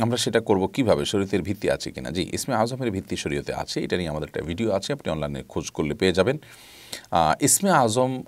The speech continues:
কাকে বলা হয় এ নিয়ে, আহ, অনেকগুলো হাদিস আছে। কোন কোন হাদিসে দীর্ঘ দোয়া জিকিরের কথা বলা হয়েছে, এটা পাঠ করে আল্লাহ তাআলার কাছে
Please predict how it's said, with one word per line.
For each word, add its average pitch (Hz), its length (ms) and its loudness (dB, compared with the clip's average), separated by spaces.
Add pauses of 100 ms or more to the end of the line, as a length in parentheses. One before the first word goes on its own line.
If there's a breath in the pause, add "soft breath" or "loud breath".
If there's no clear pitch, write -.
কাকে 113 260 2
বলা 71 220 0
হয় - 300 -6
এ 127 80 2
নিয়ে, 147 300 -2 (400 soft breath)
আহ, 85 280 2
অনেকগুলো 120 360 2
হাদিস 90 320 2
আছে। - 260 -8 (260 soft breath)
কোন 107 180 4
কোন 107 100 0
হাদিসে 92 380 0
দীর্ঘ 85 400 2 (120)
দোয়া 78 380 4
জিকিরের 82 340 -2
কথা 82 200 0
বলা 76 180 0
হয়েছে, 78 420 -4 (320 soft breath)
এটা 80 380 2 (120)
পাঠ - 200 2
করে 123 240 2
আল্লাহ 90 200 4
তাআলার 78 200 0
কাছে 80 420 -6